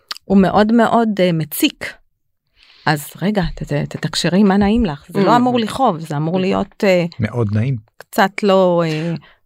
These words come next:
Speaker 1: אולי קצת לחץ, אבל יש הבדל בין לחץ לאי נעימות, ל-, לכאב.
Speaker 3: ויש חלק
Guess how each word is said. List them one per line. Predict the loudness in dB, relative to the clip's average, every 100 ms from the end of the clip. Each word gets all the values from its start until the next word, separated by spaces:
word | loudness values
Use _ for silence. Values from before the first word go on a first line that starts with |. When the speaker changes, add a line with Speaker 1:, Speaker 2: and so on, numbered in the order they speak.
| -6
Speaker 1:
אולי | -2 -2
קצת | -4 -8 -4
לחץ, | -2 -2 -4 -6 -8 -16 -16 _ _ -8
אבל | -4
יש | -4 -4
הבדל | 0 2
בין | 2 2
לחץ | 0 0 -4 -4
לאי | -2 2
נעימות, | 2 4 4 2 -2
ל-, | -6 -6 -4 -6
לכאב. | -6 -2 0 0 -2 -16 _ _ _ -20 -20 _ _
Speaker 3:
ויש | -2 0 2
חלק | 2